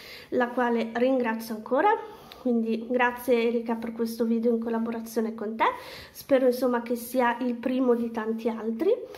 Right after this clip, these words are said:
Vi invito ancora una volta a iscrivervi al suo canale e anche il mi-, al mio se non l'avete ancora fatto e ad attivare la campanellina.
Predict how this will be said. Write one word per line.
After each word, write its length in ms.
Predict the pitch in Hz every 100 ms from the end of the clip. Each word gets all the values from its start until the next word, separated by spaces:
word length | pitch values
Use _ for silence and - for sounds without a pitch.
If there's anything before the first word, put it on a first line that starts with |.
| - -
Vi 100 | 277
invito 320 | 294 294 294 254
ancora 240 | 254 254
una 160 | 247 233
volta 260 | 233 226
a 40 | 226
iscrivervi 640 | 226 233 226 226 226 226
al 120 | 226
suo 180 | 226 226
canale 640 | 226 220 202 285 480 - -
e 80 | 240
anche 220 | 233 226
il 80 | 233
mi-, 160 | 226 226
al 160 | 226
mio 260 | 233 226 220
se 160 | 226
non 160 | 233 226
l'avete 300 | 226 220 -
ancora 320 | 214 214 214
fatto 400 | - 220 - -
e 20 | 453
ad 80 | 285
attivare 460 | 277 370 269 262
la 120 | 262
campanellina. 880 | 262 247 226 233 226 226 220 220 220